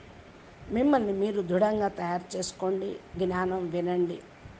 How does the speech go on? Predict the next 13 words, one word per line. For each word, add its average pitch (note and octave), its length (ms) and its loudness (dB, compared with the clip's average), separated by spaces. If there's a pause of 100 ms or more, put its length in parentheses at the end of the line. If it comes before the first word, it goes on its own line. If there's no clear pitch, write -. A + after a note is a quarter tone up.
(520)
దృఢంగా C4 640 8 (180)
కాకపోతే F#3 840 0 (600)
బలహీనమ-, G3 840 2
బలహీనమై G3 580 2
పడిపోతూ F#3 640 -2
ఉంటారు. F#3 460 0 (1080)
గత్యంతరం C4 600 6
లేక G#3 220 0
మేము G3 300 4
ఇక్కడ F3+ 240 0
ఉన్నాం F3+ 340 2
అనుకోకండి. F3 640 0 (1200)
శక్తిశాలిగా G3 1000 0